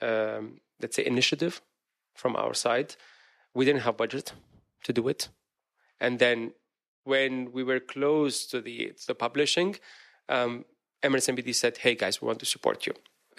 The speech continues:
To be honest, it wasn't a big support, but then without them, we wouldn't have been able to do it, because we needed certain budget, you know, so we can work on the logistics, on the, uh, design, on the publications and all that. We didn't print. But I think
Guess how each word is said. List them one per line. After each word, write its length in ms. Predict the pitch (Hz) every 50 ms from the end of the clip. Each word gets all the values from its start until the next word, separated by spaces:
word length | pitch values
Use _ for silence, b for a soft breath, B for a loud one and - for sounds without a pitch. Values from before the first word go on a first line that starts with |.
| - -
To 80 | 165
be 140 | 135 156 -
honest, 380 | - 160 170 170 156 - - - - _ _ _
it 80 | - 151
wasn't 260 | 151 151 147 196 208
a 60 | 202
big 160 | 156 160 -
support, 500 | - - 131 - - 139 139 120 110 -
but 140 | - 113 113
then 240 | 139 135 127 131 - - _ _
without 420 | 143 135 117 - 139 143 170 165
them, 140 | - 151 135
we 60 | 131
wouldn't 220 | 120 123 123 - -
have 200 | - 117 113 _
been 160 | 123 123 120
able 220 | - 127 120 139 120
to 100 | - -
do 100 | - -
it, 200 | - - - - - _ _ _ _ _ _ _ _ _ _ - - - -
because 260 | - - - 123 107
we 80 | 113 120
needed 260 | 127 147 151 147 120
certain 400 | - - 127 117 - - 113 110
budget, 360 | 120 123 117 - 123 123 -
you 60 | 123
know, 100 | 123 113
so 140 | 110 - 117
we 100 | 117 113
can 240 | - - 113 110 113 B B B B B
work 240 | - 127 117 - -
on 100 | 110 107
the 80 | - -
logistics, 760 | - - 123 147 143 - - - 143 143 139 135 - -
on 220 | - 113 113 113 110
the, 300 | 120 117 110 110 - -
uh, 20 | B B B B B -
design, 540 | 127 120 - 123 120 123 123 120 123 120 -
on 120 | 107 107
the 100 | 104 107
publications 640 | - 131 127 127 127 - - - - - 123 123 113
and 80 | 117 110
all 140 | - 127 117
that. 200 | 113 139 - -
We 100 | 143 131
didn't 200 | 123 135 131 123
print. 340 | - - 101 - - - - - - -
But 380 | 127 143 139 139 - - - - _ _ -
I 100 | 127 131
think 460 | 135 - - 185 196 208 202 - -